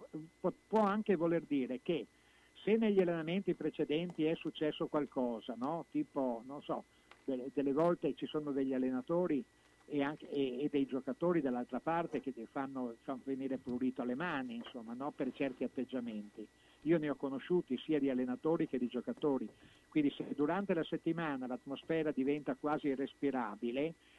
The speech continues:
è chiaro che poi quando entri in campo, mm, eh, non giochi con quella tranquillità, con quella scioltezza, hai voglia di finire la partita, non hai voglia di giocare,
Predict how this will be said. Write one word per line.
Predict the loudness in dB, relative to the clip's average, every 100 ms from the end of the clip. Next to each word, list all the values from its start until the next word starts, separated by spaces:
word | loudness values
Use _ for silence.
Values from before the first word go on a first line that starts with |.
| -4
è | -2
chiaro | 2 2 2 0
che | 0
poi | 0 0
quando | 0 0 2
entri | 2 2 -2
in | -2
campo, | -2 -2 -2 -2 2 0 0 _ -12
mm, | -10 -10 -14 -20 -20 -20 -16
eh, | -12 -12 -14 _ -10
non | -4 -2 2
giochi | 4 4 2 -4
con | -4 -4
quella | -2 -2
tranquillità, | -2 -6 -4 -2 -2 -2 -2 -2
con | -2 -6
quella | -4 -4
scioltezza, | -4 -6 -4 0 0 -2 -4 -4 -6
hai | -6 -4
voglia | 0 0 0
di | -2
finire | -4 -6 -4
la | -4
partita, | -4 -4 -2 -2 -2
non | -6 -2
hai | -2
voglia | 0 0 0
di | -2
giocare, | -2 -4 0 0 0 -2